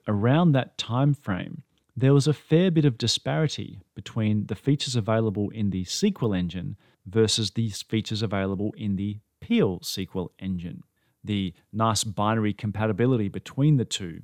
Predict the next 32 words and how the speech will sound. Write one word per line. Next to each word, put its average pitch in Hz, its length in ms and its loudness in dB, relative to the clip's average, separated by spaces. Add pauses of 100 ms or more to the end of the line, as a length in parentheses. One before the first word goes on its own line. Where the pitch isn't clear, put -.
(120)
that - 100 -16
you 92 100 -12
see 92 220 -6
nowadays 92 580 -4 (240)
was 113 180 -4
not - 260 -8
there 98 320 -2 (200)
just - 360 -10
yet. 110 260 -4 (180)
This 131 320 2
meant 113 220 2
to - 160 -8
access 110 400 -2
particular 107 680 -4 (160)
S - 160 -6
Q 139 220 2
L 107 80 -2
functions 135 540 -2
that 107 80 -4
we 101 120 -6
take 98 280 -6
for 107 100 -8
granted 113 420 0
in 95 140 -4
Peel 90 200 -8
S - 120 -8
Q 90 200 -6
L 95 180 -4 (400)
required 120 580 0
you 117 80 0
to 127 140 -6
do 95 280 -2